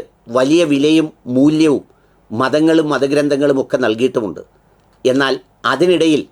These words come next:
എവൻ്റെയൊക്കെ വികൃതമായ താല്പര്യങ്ങൾക്ക് വേണ്ടി, ഇഷ്ടങ്ങൾക്ക് വേണ്ടി, നീചമായ മനസ്സിൻ്റെ അവസ്ഥയ്ക്ക് ഭോജ്യം നൽകുന്നതിന് വേണ്ടി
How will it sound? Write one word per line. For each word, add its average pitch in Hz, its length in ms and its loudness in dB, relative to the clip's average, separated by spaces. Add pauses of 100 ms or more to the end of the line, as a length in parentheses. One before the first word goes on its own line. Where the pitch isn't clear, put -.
(640)
എവൻ്റെയൊക്കെ 180 680 2 (320)
വികൃതമായ 170 680 0 (400)
താല്പര്യങ്ങൾക്ക് 156 680 0
വേണ്ടി, 107 260 -2 (280)
ഇഷ്ടങ്ങൾക്ക് 175 580 0
വേണ്ടി, 107 320 -2 (540)
നീചമായ 180 840 0 (340)
മനസ്സിൻ്റെ 170 480 -2
അവസ്ഥയ്ക്ക് 151 460 -4 (500)
ഭോജ്യം 180 500 0
നൽകുന്നതിന് 156 500 0
വേണ്ടി 117 280 0